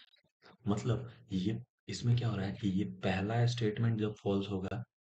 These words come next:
मतलब पहला condition, तभी वो second condition को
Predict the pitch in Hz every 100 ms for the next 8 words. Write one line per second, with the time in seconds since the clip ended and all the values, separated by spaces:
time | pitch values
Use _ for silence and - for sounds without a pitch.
0 | _ _ - 90 92 92 87 92 95 90
1 | 90 - - - _ 95 92 104 107 107
2 | 117 98 98 98 - 92 92 98 95 113
3 | 120